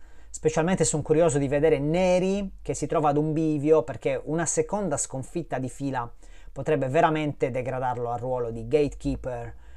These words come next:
ed allontanarlo decisamente dai giochi per i titoli mondiali.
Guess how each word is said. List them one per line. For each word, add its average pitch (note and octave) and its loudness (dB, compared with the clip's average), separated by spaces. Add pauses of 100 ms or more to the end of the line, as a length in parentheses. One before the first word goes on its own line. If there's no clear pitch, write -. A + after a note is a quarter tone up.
(100)
ed C3 -4
allontanarlo C#3+ 0
decisamente C3 -2 (360)
dai A#2+ -4
giochi A#2+ -2
per A#2 -4
i A2 -8
titoli G#2+ -10
mondiali. F#2 -12